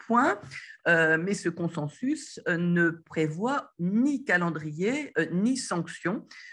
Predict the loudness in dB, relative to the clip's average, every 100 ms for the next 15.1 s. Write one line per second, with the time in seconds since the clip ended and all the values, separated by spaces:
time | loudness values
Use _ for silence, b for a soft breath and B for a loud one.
0 | B 0 4 4 2 -2 -2 0 0 0
1 | -4 0 0 -2 -4 0 0 0 0 4
2 | 4 4 0 -6 -8 -6 -6 -8 -6 -6
3 | -6 -10 -12 b b 2 2 2 2 4
4 | 2 -2 B B B -4 -2 -4 -2 -4
5 | -4 -4 -2 2 2 2 0 -2 -4 0
6 | 4 4 2 -2 -2 0 0 0 0 0
7 | -2 -4 -6 -4 -2 0 0 0 -4 B
8 | B 2 2 4 4 6 4 2 -4 -6
9 | -6 -10 -12 _ -8 -8 -8 -6 -6 -4
10 | -8 -4 -4 -4 -4 -2 -4 -6 -2 -2
11 | -2 B B -4 0 2 4 2 2 0
12 | -2 -6 -8 -2 0 0 -4 -4 -4 -6
13 | -6 -10 -8 -2 0 0 -2 -10 B B
14 | -2 -2 0 2 4 4 2 0 4 4